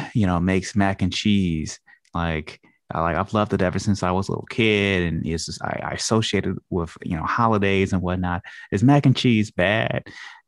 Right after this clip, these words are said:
And, y-, you know, I don't wanna tell them that, y-, you know, all these fond memories of their mom and grandparents making this food they love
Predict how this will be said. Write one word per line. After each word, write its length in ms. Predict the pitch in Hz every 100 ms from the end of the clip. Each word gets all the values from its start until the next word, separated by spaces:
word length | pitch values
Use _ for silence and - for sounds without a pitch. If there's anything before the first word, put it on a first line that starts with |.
| -
And, 300 | 120 110 -
y-, 240 | - 233
you 120 | - 160
know, 60 |
I 60 | 65
don't 80 | 69
wanna 100 | 82
tell 220 | - 80
them 180 | 82 80
that, 360 | 80 76 69 - - -
y-, 100 | - -
you 140 | - 92
know, 80 |
all 240 | - 95 104
these 180 | 104 -
fond 400 | - 104 101 87
memories 640 | 95 98 85 78 76 80
of 140 | 76
their 180 | 82 80
mom 500 | 87 90 92 90 90
and 160 | 85 90
grandparents 720 | 85 92 92 92 87 82 -
making 260 | 87 82
this 140 | 80 -
food 260 | 92 85
they 120 | - 73
love 520 | 78 101 85 76